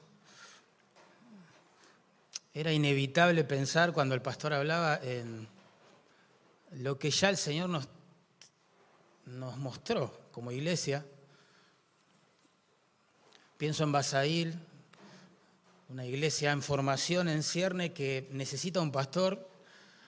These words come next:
Pienso también en la cantidad de hermanos que vienen de aquí,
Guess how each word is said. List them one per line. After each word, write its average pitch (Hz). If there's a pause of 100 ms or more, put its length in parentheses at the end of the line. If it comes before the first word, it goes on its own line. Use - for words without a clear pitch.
(2000)
Pienso 139
también 139
en 139
la 131
cantidad 143
de -
hermanos 160
que 135
vienen 156
de 139
aquí, 165